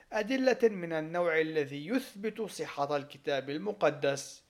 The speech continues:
لكن هذا النوع من الرصاصة الفضية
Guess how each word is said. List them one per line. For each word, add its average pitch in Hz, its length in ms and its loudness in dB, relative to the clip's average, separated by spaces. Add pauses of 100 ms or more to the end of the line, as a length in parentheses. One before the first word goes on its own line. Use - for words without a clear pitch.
(440)
لكن 226 400 4
هذا 180 360 8
النوع 220 380 6
من 185 180 0
الرصاصة 139 760 2
الفضية 190 840 2